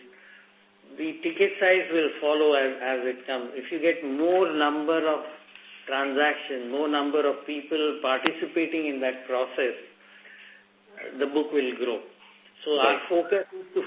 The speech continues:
Speaker 1: focus on getting more clients similar to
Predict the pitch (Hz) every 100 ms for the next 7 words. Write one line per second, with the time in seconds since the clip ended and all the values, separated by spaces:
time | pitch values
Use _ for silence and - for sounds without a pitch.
0 | - 160 165 170 170 160 131 143 160 156
1 | 139 135 147 156 135 - 135 143 135 120
2 | - - - - - - 165 156 156 156
3 | 151 156 151